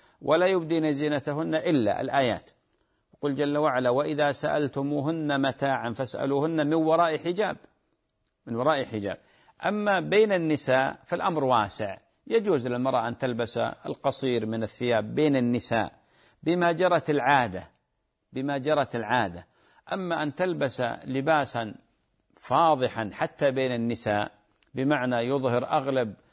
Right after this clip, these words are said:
آه، أغلب بدنها وأغلب جسمها، لا، هذا ما يليق، هذا ما يليق أبدا بالمرأة المسلمة.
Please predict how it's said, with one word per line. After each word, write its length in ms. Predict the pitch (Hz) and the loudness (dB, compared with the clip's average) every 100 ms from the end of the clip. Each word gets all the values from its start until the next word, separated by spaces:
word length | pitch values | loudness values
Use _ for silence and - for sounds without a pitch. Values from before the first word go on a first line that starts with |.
| _ _ _ | _ _ _
آه، 300 | - 113 - | -4 -2 0
أغلب 300 | 135 131 113 | 0 0 -2
بدنها 520 | 110 117 135 120 110 110 | 0 2 2 2 -2 -2
وأغلب 420 | 120 123 123 117 | -2 -2 -2 -2
جسمها، 500 | 135 - 113 107 127 | -6 -4 -4 -2 -2
لا، 320 | 214 165 147 | -2 0 0
هذا 100 | 202 | 0
ما 120 | 233 117 | -2 -6
يليق، 260 | 82 - - - _ _ _ | -8 -20 -20 -20 _ _ _
هذا 260 | - 147 196 | -2 -2 0
ما 160 | 214 | 2
يليق 340 | 127 113 117 160 | 2 0 -2 -2
أبدا 280 | 139 127 | 0 0
بالمرأة 440 | 117 127 143 170 135 | 0 -2 0 0 0
المسلمة. 580 | 123 123 113 110 107 | -2 -4 -4 -2 -2